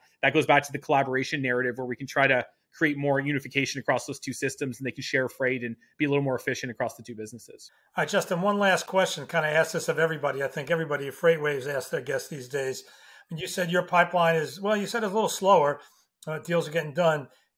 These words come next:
Speaker 2: You see any sign to the, uh, bottom of a freight market right now?
Speaker 1: You know, I,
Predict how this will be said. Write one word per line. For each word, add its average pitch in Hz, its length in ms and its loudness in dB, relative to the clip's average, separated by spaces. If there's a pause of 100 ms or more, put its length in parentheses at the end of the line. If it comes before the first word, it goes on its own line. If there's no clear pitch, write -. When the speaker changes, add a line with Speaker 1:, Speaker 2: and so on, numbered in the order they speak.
Speaker 2:
You 170 120 -8
see 202 220 -4
any 208 140 -2
sign 214 380 0
to 202 120 -6
the, 170 240 0
uh, 160 160 4
bottom 175 340 6
of 170 80 -2
a 151 40 -6
freight 196 280 -2
market 208 300 0
right 208 180 -2
now? 220 260 -4 (580)
Speaker 1:
You 170 100 -2
know, 190 180 8
I, 196 140 0